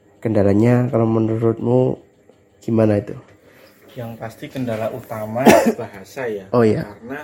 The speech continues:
Speaker 2: nggak semua teman-teman netra <coughs> termasuk saya itu
Speaker 1: Iya.
Speaker 2: paham bahasa Inggris.
Speaker 1: Iya.
Speaker 2: Apal-, itu bahasa Inggris, apalagi kalau misalnya bahasa Inggris pemandunya nggak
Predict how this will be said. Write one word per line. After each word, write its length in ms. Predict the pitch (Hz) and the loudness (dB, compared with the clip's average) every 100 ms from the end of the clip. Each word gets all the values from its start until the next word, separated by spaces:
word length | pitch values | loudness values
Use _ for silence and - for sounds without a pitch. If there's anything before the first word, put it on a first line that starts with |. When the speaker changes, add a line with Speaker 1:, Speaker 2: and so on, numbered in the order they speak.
| - _ _ _ _ _ _ _ _ _ _ - 180 | -18 _ _ _ _ _ _ _ _ _ _ -20 -4
Speaker 2:
nggak 200 | 156 - | -4 -4
semua 480 | - 170 156 151 147 | -8 -6 -4 -2 -2
teman-teman 560 | 165 156 147 147 156 156 | -2 -2 -2 -4 -4 -4
netra 320 | 151 - 190 180 | -6 2 4 6
<coughs> 100 | 131 | 4
termasuk 320 | 147 139 127 | -4 -6 -6
saya 480 | 135 143 143 131 123 - | -8 -8 -2 -2 -4 -10
itu 240 | 151 135 | -2 4
Speaker 1:
Iya. 160 | 113 104 160 156 151 - | 6 6 0 -6 -8 -8
Speaker 2:
paham 320 | 151 143 117 | -6 -6 -6
bahasa 240 | 117 117 117 | -10 -10 -12
Inggris. 560 | 120 123 139 123 - | -10 -4 -2 -4 0
Speaker 1:
Iya. 400 | 120 117 - - - | 4 6 4 -2 -16
Speaker 2:
Apal-, 320 | - 127 120 - | -10 -10 -10 -12
itu 160 | 131 - | -16 -10
bahasa 320 | 131 113 117 | -10 -10 -10
Inggris, 240 | 120 139 | -8 -8
apalagi 480 | 135 113 110 151 151 - | -6 -6 -8 -8 -10 -2
kalau 240 | 131 127 | 0 0
misalnya 560 | 123 120 110 117 156 - - - - - | -4 -8 -8 -6 -6 -8 -16 -20 -20 -14
bahasa 240 | 120 131 | -12 -8
Inggris 320 | 120 120 151 | -8 -8 -8
pemandunya 480 | 143 135 123 117 139 | -6 -8 -6 -4 -4
nggak 180 | 123 | -4